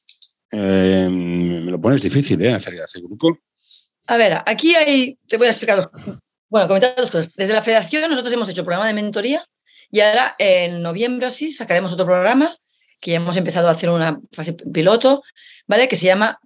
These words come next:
Speaker 2: Clubs Agentes Transformadores. ¿Qué intentaremos? Primero de todo, sensibilizar y concienciar a todos los clubs de la necesidad de un cambio.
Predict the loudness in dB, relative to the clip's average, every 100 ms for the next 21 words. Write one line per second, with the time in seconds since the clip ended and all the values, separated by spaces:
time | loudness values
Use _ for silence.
0 | -4 0 0 -2 -4 -2 0 0 0 -2
1 | -4 -2 0 2 0 -2 -6 -8 _ _
2 | _ _ -20 -20 -20 -20 -20 _ 2 4
3 | 6 4 4 2 0 -2 -6 -10 -16 _
4 | _ _ -2 0 2 0 2 0 0 -2
5 | -2 2 2 0 -4 -4 -4 -4 -4 -6
6 | -6 -8 -8 -2 0 0 -2 -4 0 -2
7 | 0 -4 -4 -4 -6 -6 0 0 2 0
8 | 0 2 0 0 -2 -2 0 -2